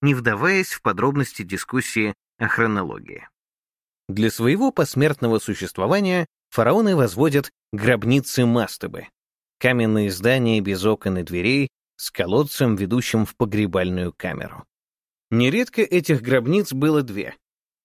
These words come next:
южная и северная, чтобы в загробном мире, как и в земном,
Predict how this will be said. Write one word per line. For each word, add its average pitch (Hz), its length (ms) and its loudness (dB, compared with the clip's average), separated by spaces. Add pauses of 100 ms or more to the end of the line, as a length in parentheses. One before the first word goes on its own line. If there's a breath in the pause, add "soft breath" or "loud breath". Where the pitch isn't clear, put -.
южная 165 520 2
и 143 140 0
северная, 101 600 -2 (180)
чтобы 131 320 0
в 113 60 -2
загробном 120 500 0
мире, 147 320 2
как 113 220 -2
и - 20 -2
в 95 80 -4
земном, 127 400 0